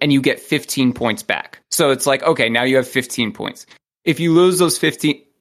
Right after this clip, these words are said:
fifteen points again, uh, you get suspended for twenty days.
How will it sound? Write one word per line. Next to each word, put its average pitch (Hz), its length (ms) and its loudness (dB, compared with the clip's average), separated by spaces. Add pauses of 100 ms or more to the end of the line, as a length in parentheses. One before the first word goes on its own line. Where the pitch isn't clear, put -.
(120)
fifteen 147 440 -2
points 135 280 -2
again, 120 460 -2 (400)
uh, 131 260 2
you 156 80 -6
get 139 160 -2
suspended 127 520 0
for 127 120 -6
twenty 110 360 -2
days. 73 400 -6